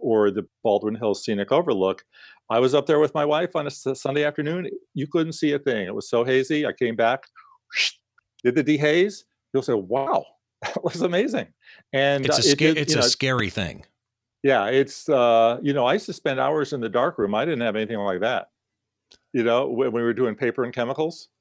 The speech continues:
Speaker 1: didn't ever, n-, nothing like dehaze. Yeah.
Speaker 2: So on this image, aside from the color gradient and aside from the neutral density in Nik, did you do anything else in Nik?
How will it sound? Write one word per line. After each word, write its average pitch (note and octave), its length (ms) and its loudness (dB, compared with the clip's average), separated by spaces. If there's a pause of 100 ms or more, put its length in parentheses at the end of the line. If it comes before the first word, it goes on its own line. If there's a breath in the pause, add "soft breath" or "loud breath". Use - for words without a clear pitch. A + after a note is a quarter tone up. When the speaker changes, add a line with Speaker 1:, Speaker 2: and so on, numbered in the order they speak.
(160)
Speaker 1:
didn't B2+ 160 0
ever, D3+ 160 -2
n-, C3 240 -12
nothing E3 280 -2
like C#3+ 200 -4
dehaze. B2+ 500 -4 (680)
Yeah. G2 140 -6 (920)
Speaker 2:
So C3+ 520 0 (100)
on D3+ 160 0
this G#3+ 220 2
image, F3+ 320 2
aside E3+ 420 0
from F3 140 -2
the D#3 60 0
color E3+ 340 0
gradient D3+ 640 0
and C3 100 0
aside D3+ 360 0
from D#3 100 -2
the D3 80 2
neutral C#3 360 0
density A#2 480 -2
in A#2 260 -4
Nik, G#2+ 240 -2
did G2+ 160 -4
you G#2 80 -2
do B2 100 -2
anything B2+ 300 -2
else B2+ 220 -2
in A2+ 100 -2
Nik? C3 280 -6